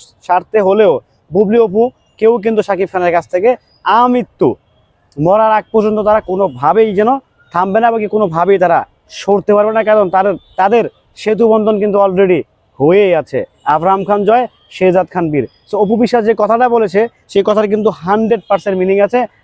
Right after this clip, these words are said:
হান্ড্রেড পার্সেন্ট তথ্য আছে। কারণ কি আব্রাহাম খান জয়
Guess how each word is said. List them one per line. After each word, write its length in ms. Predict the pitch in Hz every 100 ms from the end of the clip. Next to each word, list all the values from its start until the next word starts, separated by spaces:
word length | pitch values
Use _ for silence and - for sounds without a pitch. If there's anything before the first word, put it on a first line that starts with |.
| _
হান্ড্রেড 400 | 180 214 220 190
পার্সেন্ট 340 | 196 185 202 151 - _ -
তথ্য 220 | 185 -
আছে। 200 | 160 - 143
কারণ 220 | 208 240
কি 140 | 202 151 - _ - - -
আব্রাহাম 320 | - 247 277 262
খান 120 | 269
জয় 180 | 247 226